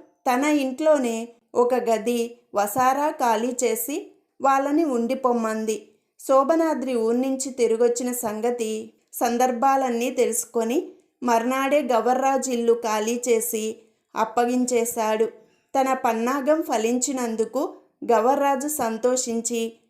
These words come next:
ఎగిరి గంతేశాడు. అయితేనేం, అవసరం కొద్దీ కొందరు వచ్చి ఇల్లు చూచుకొని మళ్ళీ వస్తామని చెప్పిపోతున్నారు.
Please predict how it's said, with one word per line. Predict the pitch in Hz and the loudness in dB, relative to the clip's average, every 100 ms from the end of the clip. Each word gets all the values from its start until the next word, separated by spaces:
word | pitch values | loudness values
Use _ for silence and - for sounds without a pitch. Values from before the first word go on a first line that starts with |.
| - | -2
ఎగిరి | 220 220 254 269 240 | 0 2 0 0 -2
గంతేశాడు. | 226 226 226 226 233 220 220 208 - _ _ | 0 2 2 0 -2 0 -2 -4 -12 _ _
అయితేనేం, | 208 214 220 233 233 269 311 - - | -2 0 4 4 4 0 -2 -8 -8
అవసరం | 208 214 247 294 302 302 | -2 0 2 2 2 2
కొద్దీ | 254 240 247 | 0 0 -2
కొందరు | 285 254 233 226 214 | -2 -2 0 0 0
వచ్చి | 208 208 - 254 233 240 - _ - | -2 -2 -2 -2 -2 -4 -12 _ -4
ఇల్లు | 254 277 | 0 2
చూచుకొని | 302 294 247 - 254 262 | 0 -2 -4 -2 -2 0
మళ్ళీ | 240 214 226 | 0 2 2
వస్తామని | 254 247 240 233 226 214 240 247 | 4 0 0 -2 -2 -2 -6 -2
చెప్పిపోతున్నారు. | 240 240 247 240 233 233 220 220 214 214 | -2 0 0 2 0 0 -4 -4 -4 -4